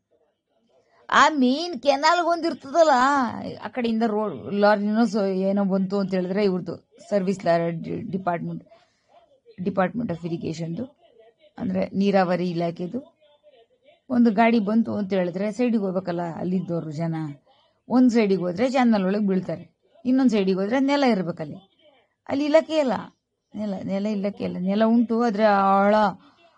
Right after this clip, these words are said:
ಅವ್ರು ಬಗ್ದಿರೋದು, ಮೆಷಿನ್ ಬಗ್ದಿರೋ ಆಳ ಎಷ್ಟು? ಆರರಿಂದ ಏಳರ ಅಡಿ, ಏಳರು, ಏಳು ಅಡಿಗಳ ತನಕದ ದಡೀರ್ ಹಳ್ಳ ಬಗ್ದವ್ರೆ.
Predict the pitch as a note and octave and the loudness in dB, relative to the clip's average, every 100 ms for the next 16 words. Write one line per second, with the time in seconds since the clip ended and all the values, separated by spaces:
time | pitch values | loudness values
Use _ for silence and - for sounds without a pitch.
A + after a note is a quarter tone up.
0 | _ A2+ E3+ A3 A3+ F#3 F#3+ F#3+ A3+ A3+ | _ -6 -2 0 0 2 2 2 4 4
1 | G3+ F#3+ F#3+ A3+ A3 G3+ F#3+ G3+ G#3+ F#3+ | 2 2 2 2 2 2 0 2 4 4
2 | G3+ G#3 G3 G3 G3+ F#3 F#3+ G#3+ A3+ _ | 4 2 0 -4 -6 -4 -4 -6 -10 _
3 | _ _ _ _ _ _ - F#3 G#3 A#3+ | _ _ _ _ _ _ -4 2 4 4
4 | G#3+ G#3 F#3+ G#3+ A3 G3+ G3 A#3 A3+ G3 | 2 0 0 0 2 2 2 2 0 -2
5 | F3 F#3+ _ _ _ _ _ _ _ _ | -4 -8 _ _ _ _ _ _ _ _
6 | _ _ G3 A#3+ C4+ C#4 C4 - A3 A#3+ | _ _ 4 6 8 4 0 -2 0 2
7 | C#4 B3 G#3 B3 B3+ B3 - G#3 A3 A3 | 4 2 2 2 2 2 0 -2 -2 -2
8 | G3+ A3 C4+ - F#3 D#3 F#3 B3+ D#4 D4 | 0 2 2 -2 -10 -2 0 2 2 2
9 | C4 B3 C4+ C#4 A#3+ G3+ F#3+ F#3 - E3+ | 2 2 0 2 2 4 2 0 -2 -10
10 | D3 - - | -10 -12 -14